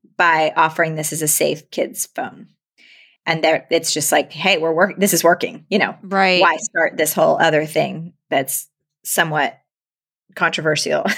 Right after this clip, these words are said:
Speaker 1: <laughs>
Speaker 2: Yeah.
Speaker 1: The light phone, uh, which I love light phones too, it's, they're a bit more expensive.
Speaker 2: Right.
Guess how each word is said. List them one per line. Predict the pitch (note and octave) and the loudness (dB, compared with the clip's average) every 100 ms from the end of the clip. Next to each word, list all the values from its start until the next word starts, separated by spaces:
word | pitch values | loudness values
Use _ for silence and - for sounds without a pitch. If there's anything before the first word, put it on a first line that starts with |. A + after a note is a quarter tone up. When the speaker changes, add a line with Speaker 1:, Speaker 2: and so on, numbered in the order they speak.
| - | -2
Speaker 1:
<laughs> | - - A4+ | -2 -6 -2
Speaker 2:
Yeah. | A3 A3+ | 2 4
Speaker 1:
The | |
light | G3+ B3+ A#3 | 4 2 0
phone, | A3+ G3 F3+ E3+ E3+ | 0 2 0 -6 -4
uh, | F#3+ | -2
which | F3+ G3+ | 0 2
I | G#3 | 2
love | E3+ E3 | 2 2
light | E3 D#3+ | 2 0
phones | D#3+ D3+ D3+ | 0 -4 -4
too, | - D#3 D3+ - _ _ | -2 -2 -2 -8 _ _
it's, | F3+ F3+ - | -2 0 2
they're | G#3 | 4
a | G3+ | 4
bit | G3+ | 2
more | F#3+ | 0
expensive. | F3 - - F3+ G3+ G#3+ - _ | 0 0 -2 0 2 0 -4 _
Speaker 2:
Right. | A3 G#3+ F3 - - | -2 0 0 -4 -14